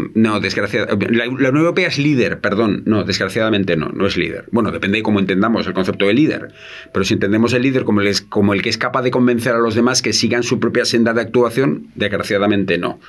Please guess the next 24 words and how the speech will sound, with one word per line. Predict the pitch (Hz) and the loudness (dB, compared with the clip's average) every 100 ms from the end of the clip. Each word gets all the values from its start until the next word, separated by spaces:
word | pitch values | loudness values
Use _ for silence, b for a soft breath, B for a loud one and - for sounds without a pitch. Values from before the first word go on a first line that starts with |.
| B B _ | B B _
porque | 95 95 | -2 0
los | 95 | 0
demás | 98 101 113 | 0 0 0
no | |
actúan | 104 104 98 92 | -2 0 0 2
igual, | 87 87 - - | 0 -2 -4 -6
ojalá, | - - - - _ B B B B | -2 -2 -4 -8 _ B B B B
pero | 95 | -2
sí | 98 | 0
es | 104 | 2
modelo. | 87 78 76 - _ B B B | 0 0 -6 -14 _ B B B
Es | - | -4
decir, | 95 | 0
la | 92 | 2
Unión | 95 110 | 2 4
Europea | 123 127 131 127 | 4 2 2 2
lleva | 131 123 | 2 2
ya, | 120 120 - 104 | 0 -2 -4 -2
eh, | 104 101 98 - - _ | 0 0 0 -4 -16 _
mm, | - 107 104 107 - - - _ - | 0 2 2 -2 -10 -12 -14 _ -2
décadas | 127 156 165 160 170 - - | 0 0 -2 -2 -2 -4 0
desde | 127 127 127 123 | 2 2 2 0
el | 117 | 0
comienzo. | 117 120 131 165 175 - - 247 | 2 4 6 4 2 0 -2 -2